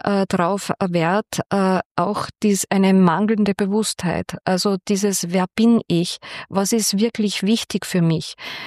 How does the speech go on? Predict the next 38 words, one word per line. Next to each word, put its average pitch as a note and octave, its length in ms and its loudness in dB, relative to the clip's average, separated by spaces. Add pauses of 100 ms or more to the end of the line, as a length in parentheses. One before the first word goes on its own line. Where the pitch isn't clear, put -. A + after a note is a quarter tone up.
(240)
Aber G3 200 0
sehr G3+ 240 0
oft - 240 -4
sehe G#3+ 220 2
ich - 180 -2
auch G3 200 0
eine G#3 180 2
mangelnde G#3 480 4
Selbstliebe. F3+ 840 -4 (640)
Und F#3+ 220 0
das G#3+ 300 0 (180)
erzeugt G3 520 -2
dann A3 120 2
einfach, G#3 640 0 (280)
dass G3+ 200 0
Menschen G#3 480 4
mit G#3 160 4
sich - 420 -2 (480)
in G3+ 160 4
einer G3+ 280 4
Art F3+ 220 -2
und A3 140 2
Weise F#3+ 340 0
umgehen, G#3+ 600 4
wie G#3 120 4
sie G#3+ 120 0
es G3+ 180 0
niemals G#3 360 4
mit G3+ 160 0
einem F#3+ 260 2
Tier G3+ 240 -2
oder G3 140 -2
mit F#3 180 -2
einem F3 180 -4
anderen F3 300 -4
Menschen F3 400 -6
tun F#3 260 -6
würden. F3 300 -8